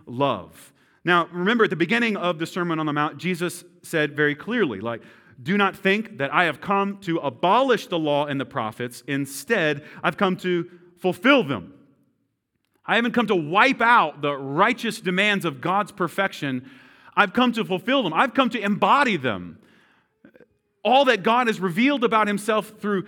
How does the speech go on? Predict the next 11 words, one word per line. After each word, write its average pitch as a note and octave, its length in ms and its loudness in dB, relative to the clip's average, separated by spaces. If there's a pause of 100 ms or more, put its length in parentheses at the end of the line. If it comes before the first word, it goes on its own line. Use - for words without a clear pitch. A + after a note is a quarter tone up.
(200)
the, E3+ 540 -4
the, D3+ 240 0
the D#3+ 100 -4
creation A#3 640 0
and G3+ 120 -2
prophetic A3 480 0
narratives A3+ 540 2
throughout A3 320 2
the G3+ 80 -2
whole A3 200 0
Testament, A3 520 -2